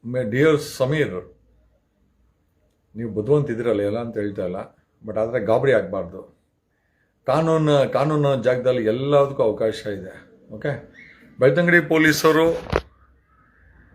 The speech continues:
ತುಂಬ ಬುದ್ಧಿವಂತಿಕೆಯಿಂದ ಅಲ್ಲಿದ್ದಂಥ ಯು ಡಿ ಆರ್ ದಾಖಲೆಗಳನ್ನ ಸುಟ್ಟಾಕಿರೋದು ಎಷ್ಟು ನಿಜನೋ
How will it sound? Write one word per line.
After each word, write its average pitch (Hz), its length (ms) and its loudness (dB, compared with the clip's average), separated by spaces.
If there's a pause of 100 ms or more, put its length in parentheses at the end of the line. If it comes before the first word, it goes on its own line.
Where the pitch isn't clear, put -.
(460)
ತುಂಬ 151 200 4
ಬುದ್ಧಿವಂತಿಕೆಯಿಂದ 147 840 2
ಅಲ್ಲಿದ್ದಂಥ 135 440 2
ಯು 135 220 2
ಡಿ 151 160 6
ಆರ್ 143 120 2
ದಾಖಲೆಗಳನ್ನ 123 560 0
ಸುಟ್ಟಾಕಿರೋದು 131 580 -2
ಎಷ್ಟು 117 300 -4
ನಿಜನೋ 120 560 -4